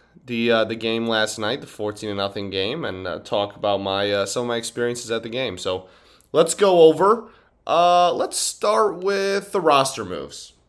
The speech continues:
Okay, that's, that's, like, the easiest thing, I guess, to start. Actually, let's start with me telling you to listen to Locked On M L B Prospects.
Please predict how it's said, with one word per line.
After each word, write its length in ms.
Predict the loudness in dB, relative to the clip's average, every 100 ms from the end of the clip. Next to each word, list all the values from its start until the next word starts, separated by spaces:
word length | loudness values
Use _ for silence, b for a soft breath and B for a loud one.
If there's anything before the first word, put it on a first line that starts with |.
| _
Okay, 360 | -4 -4 -4 -8
that's, 220 | -8 -6
that's, 240 | -2 -2 0
like, 220 | -4 -4
the 180 | -12 -10
easiest 540 | -10 -6 -6 -6 -6
thing, 360 | -4 -4 -6 -10
I 140 | -8
guess, 260 | -4 -6 -6
to 80 | -10
start. 240 | -4 -4
Actually, 720 | 0 0 0 0 2 2 -2 B B B
let's 240 | 0 0 2
start 760 | -2 -2 2 6 6 6 -2 b b b -4
with 240 | -2 -2
me 200 | 0 -2
telling 420 | 0 0 2 0
you 300 | -2 0 0
to 160 | -2 -4
listen 320 | -4 -4 -6
to 100 | -8
Locked 360 | -4 -4 -4 -4
On 120 | -4
M 100 | -4
L 80 | -6
B 140 | -8
Prospects. 840 | -6 -2 -2 -2 -6 -8 -8 -20